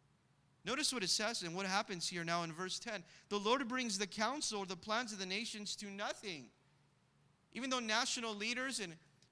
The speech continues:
leaders that are in office or in authority, he brings their plans to nothing. What they had devised, he makes the plans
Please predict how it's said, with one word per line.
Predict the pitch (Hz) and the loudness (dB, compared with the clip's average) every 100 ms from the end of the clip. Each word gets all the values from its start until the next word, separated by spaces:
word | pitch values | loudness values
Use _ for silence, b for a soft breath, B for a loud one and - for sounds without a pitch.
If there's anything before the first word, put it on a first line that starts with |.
| _ | _
leaders | 185 233 262 262 208 | -2 0 2 2 2
that | 214 | 2
are | 202 | 2
in | 185 | 4
office | 196 240 254 214 | 6 6 4 0
or | 214 | 0
in | 196 | 0
authority, | 180 226 240 233 | -2 -2 -2 -2
he | 262 | -4
brings | 226 247 220 | -4 -4 -4
their | 233 | -2
plans | 247 240 233 | 2 2 2
to | - | -4
nothing. | 208 226 262 226 180 B B | -2 -2 -4 -8 -10 B B
What | 220 226 | -2 0
they | 233 | 4
had | 240 190 | 4 2
devised, | 208 214 269 254 - | -2 0 0 0 -2
he | |
makes | 247 247 - | 0 0 0
the | 240 | 0
plans | 190 - 233 277 220 214 | -2 0 4 6 4 0